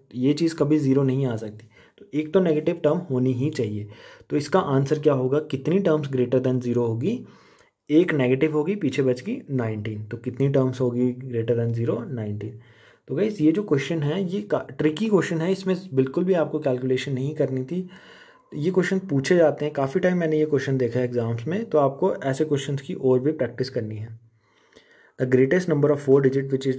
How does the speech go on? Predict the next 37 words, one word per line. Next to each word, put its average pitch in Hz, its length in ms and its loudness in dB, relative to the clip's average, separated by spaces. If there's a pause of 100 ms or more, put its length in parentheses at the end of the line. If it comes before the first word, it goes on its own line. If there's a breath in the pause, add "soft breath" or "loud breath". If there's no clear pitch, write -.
divisible 127 420 0
by 127 200 2
fifteen, 135 400 -2
twenty-five, 123 540 0
forty 120 380 -2
and 127 180 -2
seventy-five। 117 480 -6
ये 131 100 4
क्वेश्चन 139 340 2
है 135 120 2
एलसीएम 135 280 0
एचसीएफ़ 151 360 2
का। 185 140 -2 (160)
कैसे? 180 380 0 (840 loud breath)
क्योंकि 147 240 4
डिविजिबल 139 540 4
जब 175 160 0
ये 165 100 2
आता 135 240 2
है 139 80 -2
ग्रेटेस्ट 135 400 0
नंबर, 135 300 0
तो 180 180 0
मैंने 139 220 0
अपनी 139 200 0
वीडियोज़ 135 360 4
में 143 80 -2
ऐसे 131 200 -4
क्वेश्चन 131 300 -6
करवाए 117 320 -4
हैं। 131 180 -4
तो 156 80 -2 (160)
आप 127 180 -2
देखिए 131 280 2
इसमें 151 240 -2
क्या 127 180 2
करोगे, 104 380 -4